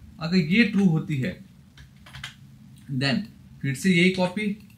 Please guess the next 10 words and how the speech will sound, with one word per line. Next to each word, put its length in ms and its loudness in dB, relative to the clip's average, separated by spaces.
पेस्ट, 360 0
but 220 -4
instead 420 0
of 160 -4
fizz 280 6
buzz 220 0
I 140 2
will 160 -4
only 260 -2
add 300 0